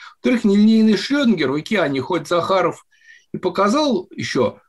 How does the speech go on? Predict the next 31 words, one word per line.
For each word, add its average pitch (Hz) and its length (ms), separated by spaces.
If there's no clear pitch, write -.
в - 60
шестьдесят 143 380
девятом 131 400
году, 156 320
что 127 180
это 117 140
хоро-, 143 580
что 147 140
это 139 160
можно 139 260
использовать 117 380
как 110 160
модель, 135 480
но, 160 80
по-видимому, 202 500
эта 185 180
модель 180 400
всё-таки 180 540
не 185 180
совсем 139 460
физична. - 640
А 208 60
в 269 40
оптике 330 420
нелинейный 190 480
Шрёдингер — 214 500
это 180 160
как 165 140
раз 160 140
хорошая 123 420
модель. - 320